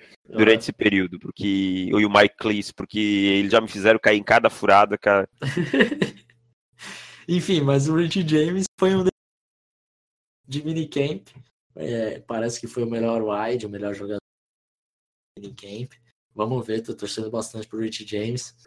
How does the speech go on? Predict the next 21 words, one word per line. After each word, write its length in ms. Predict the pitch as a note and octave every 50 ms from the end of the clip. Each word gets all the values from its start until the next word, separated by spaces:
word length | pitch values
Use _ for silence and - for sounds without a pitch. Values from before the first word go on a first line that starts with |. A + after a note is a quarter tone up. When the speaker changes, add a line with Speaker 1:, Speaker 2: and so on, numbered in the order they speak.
| - - - - - - - - - - -
Speaker 1:
É, 220 | G#2+ G#2 G2+ G2+
acho 180 | G2+ G2+ G#2 -
que 80 | - G#2+
ele 60 | G#2
vai 100 | A2 G#2+
fazer 240 | - A2 G2+ A2 A2
o 40 |
roster 540 | G2+ G#2 G2+ G#2+ A#2+ B2 - - B2+ B2+ B2
e 400 | A#2 A2+ A2 G#2+ G#2 F#2+ F#2 F2+ _ _ _ _ _ _ _ _ _ _ _ _ _ _ _
torcer 360 | - A#2 A2 - - - -
pra 180 | - A2 A2 G#2+
que 140 | - - A2
ele 440 | G#2+ G#2 G#2+ G#2 G2 G2 F#2+ - _ _ _ _ _ _ _ _ _ _ -
consiga 480 | - A2+ G#2+ G2+ - - A2 G2+ G#2
aí 80 | G#2 G2+
alguma 280 | G2+ G2 G2+ G#2 G#2 G2
jardinha 400 | G#2 G2+ G2 G2 G2+ G2+ G2 G2
já 120 | G2+ G2+
nessa, 400 | G2 G2+ G2 G2 - - G2 G2 - _
nessa 320 | - G2+ G2+ F#2+ - - G2
temporada. 460 | - G2+ G2 - G2+ F#2 - - _